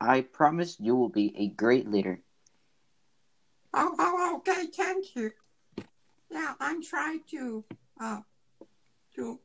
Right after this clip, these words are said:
Speaker 2: to, yes, yeah, try.
Speaker 1: Okay, now we'll pass with our last section.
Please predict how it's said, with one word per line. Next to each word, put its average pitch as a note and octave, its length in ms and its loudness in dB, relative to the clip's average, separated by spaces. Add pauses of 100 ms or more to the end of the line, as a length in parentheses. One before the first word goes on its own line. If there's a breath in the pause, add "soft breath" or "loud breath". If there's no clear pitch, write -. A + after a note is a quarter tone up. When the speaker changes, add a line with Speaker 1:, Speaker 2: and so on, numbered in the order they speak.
Speaker 2:
to, A#3 280 -4
yes, C#4+ 640 -2 (200)
yeah, D#4+ 280 -2
try. D4+ 200 -4 (1400)
Speaker 1:
Okay, G#2 560 6 (280)
now C3 320 4
we'll D3 160 0
pass C3+ 440 0
with B2 420 2
our G#2+ 200 0
last B2 500 6
section. F2 680 0